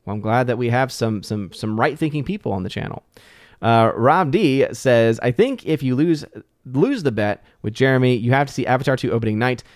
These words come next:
If Jeremy loses, he has to watch, like, comment nicely on every video on Brie Larson's YouTube channel." Yeah, I mean, th-, that's when you get more complicated, 'cause here's the thing. I don't want to see Avatar two, but, I mean, it's gonna, I, I know Gary,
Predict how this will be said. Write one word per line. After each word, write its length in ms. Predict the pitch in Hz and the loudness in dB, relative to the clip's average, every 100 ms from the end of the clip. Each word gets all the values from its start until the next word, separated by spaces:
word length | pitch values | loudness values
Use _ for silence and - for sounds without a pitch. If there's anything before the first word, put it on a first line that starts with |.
| _ | _
If 80 | 120 | -2
Jeremy 240 | 139 147 139 | 2 4 6
loses, 380 | 131 120 120 | 4 4 0
he 80 | 127 | 0
has 180 | 120 117 | 0 0
to 80 | 120 | -2
watch, 320 | 113 113 110 | 0 0 0
like, 280 | 113 107 - | -2 -4 -6
comment 420 | - 160 156 151 | -4 0 0 0
nicely 400 | 127 151 156 135 | -2 -2 -2 -2
on 140 | 117 - | -2 -2
every 240 | 127 131 | -2 -2
video 360 | 110 117 117 113 | 0 0 2 2
on 120 | 113 | -2
Brie 160 | 107 110 | -4 -2
Larson's 360 | 107 107 101 | -4 -6 -8
YouTube 260 | 107 - 110 | -8 -6 -8
channel." 400 | - 107 107 98 - - - | -8 -6 -6 -8 -16 -20 -12
Yeah, 400 | 139 160 160 156 | -2 2 4 2
I 60 | 123 | 2
mean, 380 | 147 147 139 123 | 2 2 0 -4
th-, 180 | - 135 | -6 -2
that's 200 | 175 175 | 0 0
when 100 | 160 | 0
you 60 | |
get 180 | 147 131 | 2 2
more 120 | 131 | 0
complicated, 400 | 120 131 127 135 | 0 0 0 -2
'cause 200 | - 123 - - | 0 -2 -4 -6
here's 220 | 143 170 | 0 0
the 80 | 135 | 0
thing. 320 | 139 113 104 _ | 0 -2 -4 _
I 60 | 143 | -2
don't 180 | 185 120 | -2 0
want 300 | 117 160 165 | 0 0 0
to 100 | 127 | -6
see 380 | - 170 113 | 0 0 2
Avatar 440 | 107 107 104 - 101 | 0 -2 -4 -4 -4
two, 360 | - 92 73 - _ _ _ - | -4 -6 -6 -12 _ _ _ 2
but, 300 | 127 120 _ _ _ _ _ _ _ | 2 2 _ _ _ _ _ _ _
I 120 | 123 | 2
mean, 220 | 127 127 120 | 4 4 2
it's 120 | 113 | 2
gonna, 300 | 160 151 127 _ - | 0 0 -2 _ -16
I, 80 | - 120 | -6 0
I 40 | |
know 180 | 131 151 | 4 4
Gary, 580 | 117 135 156 127 113 | 2 2 4 4 2